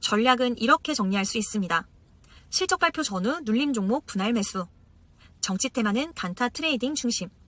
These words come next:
한한령 해제 관련주는 중기 포지션 대응. 무역 리스크엔 방산 소재주로 해지 대응. 오월은 쉬운 장이 아닙니다. 하지만 포인트를 잘 짚으면 확실한 테마와 실적 모멘텀을 가진 종목들이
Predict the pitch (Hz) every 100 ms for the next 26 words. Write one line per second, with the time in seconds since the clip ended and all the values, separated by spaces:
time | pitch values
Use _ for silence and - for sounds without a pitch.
0 | - - 311 320 302 285 269 220 185 196
1 | 190 277 330 - 208 208 254 - 262 196
2 | 262 294 202 175 - - - _ - -
3 | - 214 330 339 285 - - 254 254 185
4 | - 190 190 277 294 330 311 233 233 302
5 | - - 277 - 269 302 - 190 175 -
6 | - _ - - - - - - - -
7 | 233 311 330 320 381 392 339 294 220 208
8 | 185 196 185 - - 254 254 240 302 302
9 | - 247 220 202 - 196 262 240 - -
10 | - 320 - 330 311 311 285 254 262 285
11 | 302 294 226 226 226 214 185 196 180 185
12 | - 240 311